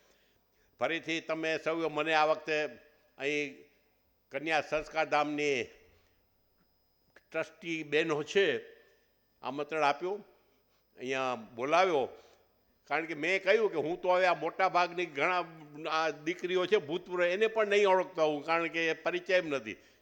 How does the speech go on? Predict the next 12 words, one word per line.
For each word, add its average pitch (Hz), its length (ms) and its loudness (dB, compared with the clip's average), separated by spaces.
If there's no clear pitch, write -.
જૂની 196 340 2
હશે 190 340 2
તો 185 100 -8
કે 151 120 -8
મને 170 260 -6
કે 160 140 -8
જૂની 156 320 -2
પણ 165 220 4
આવશે 156 380 2
જ, 123 40 -4
તમે 143 240 -4
આવજો. 143 320 0